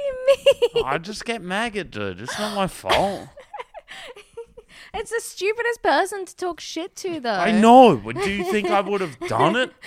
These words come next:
Speaker 1: <laughs>
Speaker 2: If I wasn't fucking annihilated? I'm sorry, Chloe.
Speaker 1: <laughs>
Speaker 2: You have it on camera now. You've got it on record. I apologize.
Speaker 1: Thank you.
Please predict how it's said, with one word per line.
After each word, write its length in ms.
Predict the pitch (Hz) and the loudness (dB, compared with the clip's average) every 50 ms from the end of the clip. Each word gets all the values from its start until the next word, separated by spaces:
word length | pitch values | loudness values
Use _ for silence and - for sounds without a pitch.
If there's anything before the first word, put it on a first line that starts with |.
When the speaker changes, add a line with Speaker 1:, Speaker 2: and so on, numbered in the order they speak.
| - - _ - - - | -18 -18 _ -20 -16 -12
Speaker 1:
<laughs> 120 | 302 285 - - - - _ - - 302 _ - 320 _ _ - 311 _ _ _ - _ _ _ 330 _ _ _ _ _ - _ _ _ _ _ _ - - _ | -12 -12 -12 -12 -18 -18 _ -18 -18 -18 _ -16 -18 _ _ -16 -16 _ _ _ -20 _ _ _ -20 _ _ _ _ _ -20 _ _ _ _ _ _ -20 -20 _
Speaker 2:
If 180 | - 165 - 196 | -14 -14 -6 -4
I 120 | 180 180 | -4 -4
wasn't 400 | 185 185 190 175 180 190 175 147 | -2 -4 -6 -6 -8 -10 -12 -14
fucking 420 | - - 170 165 170 - 190 170 | -12 -6 -6 -6 -6 -6 -12 -10
annihilated? 920 | 160 147 131 123 117 107 110 127 156 170 180 180 185 190 208 214 226 226 190 - | -4 -4 -2 0 2 4 6 6 6 6 6 4 2 2 2 2 0 -2 -2 0
I'm 220 | 143 151 170 175 | 0 0 0 0
sorry, 600 | - - - - 143 151 170 175 180 175 165 151 123 | -4 -6 -6 -4 -2 0 2 2 2 0 -2 -4 -6
Chloe. 480 | - - - 120 113 110 101 87 - - _ _ _ _ _ _ _ - - - - - - - - - _ - | -8 -10 -6 -4 -2 -2 -4 -6 -10 -14 _ _ _ _ _ _ _ -20 -20 -20 -20 -20 -20 -20 -20 -20 _ -4
Speaker 1:
<laughs> 760 | 285 320 339 - - - 294 240 208 - - - 226 180 175 _ - - - - | -2 -2 -2 -2 -4 -2 -2 0 0 -2 -4 -6 -6 -6 -8 _ -20 -20 -20 -10
Speaker 2:
You 240 | 117 123 139 170 165 | 0 4 6 6 6
have 240 | 143 160 175 185 175 | 6 4 2 2 2
it 80 | 190 | 0
on 160 | 185 175 170 156 | -2 -2 -4 -6
camera 440 | - 156 151 151 147 147 151 151 | -6 -4 -2 -2 -2 -2 -4 -6
now. 420 | 143 139 131 131 135 139 151 160 - | -6 -6 -6 -4 -4 -4 -4 -6 -6
You've 300 | - 73 98 123 110 104 | -8 -10 -10 -10 -10 -8
got 120 | - 123 123 | -4 -4 -4
it 60 | 120 85 | -2 -2
on 200 | 113 120 110 101 | -4 -4 -4 -6
record. 640 | 104 110 135 - - 165 165 175 185 202 226 - - _ _ _ _ _ _ _ _ _ _ | -6 -8 -8 -8 -10 -10 -10 -8 -8 -10 -12 -14 -20 _ _ _ _ _ _ _ _ _ _
I 140 | - - 95 | -18 -16 -16
apologize. 560 | 92 87 _ - - - - - _ - - _ - - _ _ _ _ _ - | -16 -18 _ -20 -20 -20 -20 -20 _ -20 -20 _ -20 -20 _ _ _ _ _ -14
Speaker 1:
Thank 420 | 196 180 180 190 208 - - - | -12 -12 -10 -10 -12 -14 -14 -14
you. 600 | 180 165 165 165 165 165 165 165 165 165 170 | -12 -12 -10 -10 -10 -10 -12 -12 -12 -12 -14